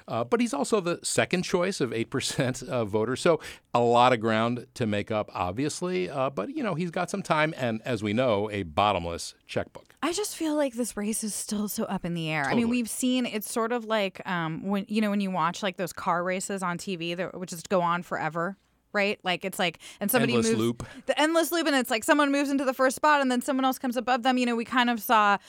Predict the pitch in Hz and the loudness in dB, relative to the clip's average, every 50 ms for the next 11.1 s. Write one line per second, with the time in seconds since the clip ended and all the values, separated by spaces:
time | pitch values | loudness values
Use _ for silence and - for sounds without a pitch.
0 | - - - - 180 156 - - - 311 302 294 277 269 247 247 - - 269 254 | -20 -8 -2 0 0 0 2 4 4 6 6 6 4 2 2 0 0 -2 -2 -2
1 | - - 214 190 175 180 180 - 277 269 - 262 240 233 214 202 226 214 220 214 | -2 -2 -4 -4 -4 -4 -4 -4 -6 -2 0 0 0 0 0 0 0 0 0 -2
2 | 226 - 208 220 214 214 202 - - - - - 240 220 233 262 262 262 262 254 | -2 0 0 2 2 0 0 -4 -8 -18 -14 -12 -6 -2 0 2 2 4 2 2
3 | 247 226 233 - - - 233 233 233 - - 202 180 180 208 233 226 226 208 226 | 2 0 -2 -4 -4 -4 -2 -2 -2 -2 -4 -4 -2 0 2 2 2 2 2 2
4 | 220 208 202 202 - - - - - - - 196 190 185 185 185 - - 381 370 | 2 2 2 0 -2 -6 -14 -20 -6 0 2 4 4 4 2 0 -2 0 0 2
5 | 381 359 349 320 277 - 233 - - 262 240 233 - - - - - _ _ _ | 2 2 2 2 2 0 0 0 0 0 0 0 -2 -6 -12 -20 -20 _ _ _
6 | _ _ - - - - - 269 254 269 311 294 262 294 277 262 226 262 262 254 | _ _ -20 -20 -20 -12 -10 -8 -2 0 0 2 4 4 4 4 4 4 2 2
7 | 247 240 - 233 208 196 226 233 233 220 185 - 233 214 208 190 - 214 214 202 | 0 0 -2 -2 0 2 2 2 2 0 0 0 0 0 0 0 0 0 0 0
8 | 208 208 202 196 - - - - - 214 202 208 220 233 262 277 240 233 208 196 | 0 0 -2 -4 -4 -8 -10 -6 -4 -2 -2 0 0 0 0 -2 -2 -2 -2 -2
9 | 190 175 - - - 170 170 170 202 208 196 220 214 202 - - 220 202 196 - | -2 -4 -4 0 2 2 2 2 0 -2 -2 -4 -6 -6 -4 -4 -4 -4 -4 -6
10 | 202 196 - 226 214 214 220 220 - 170 165 185 180 185 185 202 196 - - 208 | -6 -4 -2 0 2 2 2 0 0 0 0 2 4 4 4 2 0 -2 -4 -4
11 | 196 - | -4 -6